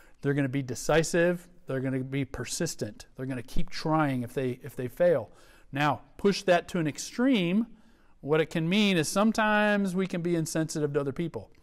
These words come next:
in order to get it done. "Oh, come on, just, just, oh, I know it's hurt your feelings, but we gotta get this done." That sometimes is what we can be as Ds. We can be impatient. We can be inflexible. Under tension, if we are not careful, those of us who are Ds,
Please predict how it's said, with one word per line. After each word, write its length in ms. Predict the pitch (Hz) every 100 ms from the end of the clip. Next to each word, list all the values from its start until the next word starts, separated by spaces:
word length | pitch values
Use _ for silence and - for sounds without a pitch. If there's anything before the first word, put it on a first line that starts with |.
| - - - _ -
in 160 | 131
order 180 | 143 151
to 60 | 143
get 160 | 151
it 120 | 147 131
done. 320 | 143 117 92 - _ -
"Oh, 160 | 143
come 200 | - 190
on, 160 | 165 127
just, 160 | 180 - 160
just, 180 | 196 - -
oh, 60 |
I 220 | 160 165 165
know 180 | 156
it's 140 | 143 -
hurt 160 | 143
your 80 | 127
feelings, 260 | 139 135 127
but 140 | 135
we 80 | 147
gotta 140 | 175 143
get 120 | 131
this 140 | 123
done." 240 | 123 104 - - - - - -
That 220 | 147 -
sometimes 580 | 214 254 254 165 156 143
is 220 | 135 135
what 200 | 151 143
we 100 | 147
can 180 | 139 131
be 160 | 135
as 160 | 127 120
Ds. 300 | 135 123 117
We 80 | 135
can 160 | 131
be 100 | 131
impatient. 640 | 123 - 160 160 170 156 - - - - _
We 80 | 139
can 160 | 135 143
be 140 | 139
inflexible. 760 | 123 - 165 156 - 123 113 - - - - - _ -
Under 260 | 156 170 156
tension, 720 | - 220 262 - 170 160 185 - - - - - -
if 200 | 147 147
we 180 | 180 220
are 120 | 208
not 200 | 190 165
careful, 640 | - 240 240 160 165 190 151
those 260 | 147 156
of 100 | 160
us 180 | 165 160
who 100 | 180
are 120 | 160
Ds, 540 | 156 196 156 156 160